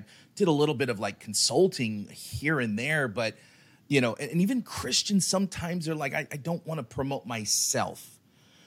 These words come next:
So, so how would you ta-, how would you encourage them, or what would you say to those that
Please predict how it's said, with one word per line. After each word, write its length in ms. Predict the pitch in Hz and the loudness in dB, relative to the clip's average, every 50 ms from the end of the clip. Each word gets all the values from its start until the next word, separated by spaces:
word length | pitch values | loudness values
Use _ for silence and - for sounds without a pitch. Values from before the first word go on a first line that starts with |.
| - - - | -20 -14 -6
So, 380 | - - 156 147 147 135 - - | 0 4 4 6 6 4 2 -2
so 340 | - - 160 147 143 127 - - | -2 0 0 0 0 0 -4 -6
how 240 | - - 135 160 | -4 0 0 2
would 200 | 180 185 175 139 | 2 2 2 2
you 60 | 139 127 | 0 -4
ta-, 300 | - - - 131 131 - | -4 -4 -6 -6 -8 -8
how 160 | - 127 143 | -8 -8 -4
would 180 | 151 165 156 131 | -4 -4 -4 -2
you 120 | 139 135 | -2 0
encourage 720 | 127 117 101 - - - - 131 131 143 147 135 120 107 | 0 0 -2 -4 -8 -8 -4 -2 -2 -2 -2 -2 -4 -4
them, 220 | 127 117 107 110 110 | -4 -4 -4 -4 -4
or 80 | 110 | -4
what 160 | 113 127 - | -4 -4 -6
would 140 | - 143 120 | -6 -8 -8
you 60 | 127 | -6
say 340 | 120 - - - 120 120 135 | -6 -6 -4 -4 -2 -2 -2
to 100 | 127 120 | -2 -2
those 380 | 107 117 113 113 113 113 110 - | -2 0 -2 -2 -2 -4 -6 -8
that 140 | 117 101 | -10 -10